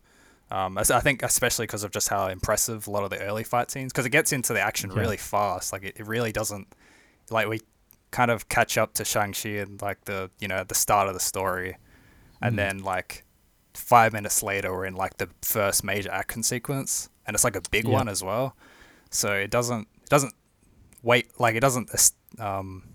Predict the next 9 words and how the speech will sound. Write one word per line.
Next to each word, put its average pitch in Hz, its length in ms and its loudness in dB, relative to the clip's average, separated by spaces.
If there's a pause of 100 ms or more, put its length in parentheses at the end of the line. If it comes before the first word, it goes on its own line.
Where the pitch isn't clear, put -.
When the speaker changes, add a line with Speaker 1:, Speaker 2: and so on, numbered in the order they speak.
(580)
Speaker 1:
establish 117 540 2
things 92 280 -4
for 104 80 -8
very 92 240 0
long 92 260 -4
before 95 320 -2
it - 60 0
starts, 95 320 0
like, 95 120 -6